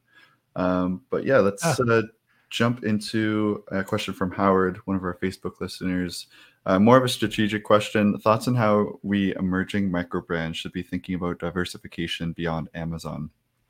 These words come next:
Speaker 1: particularly with pending U S antitrust legislation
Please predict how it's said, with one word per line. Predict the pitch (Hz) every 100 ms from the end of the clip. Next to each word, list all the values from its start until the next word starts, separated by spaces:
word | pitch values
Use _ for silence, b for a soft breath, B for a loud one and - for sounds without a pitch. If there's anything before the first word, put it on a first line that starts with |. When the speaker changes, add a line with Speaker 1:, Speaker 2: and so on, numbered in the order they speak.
| _ - -
Speaker 1:
particularly | 98 117 120 120 113 107 104
with | 95 -
pending | 107 98 101 98
U | 98 92
S | 92 -
antitrust | 104 104 98 - 104 -
legislation | 98 95 - 98 95 - 98 98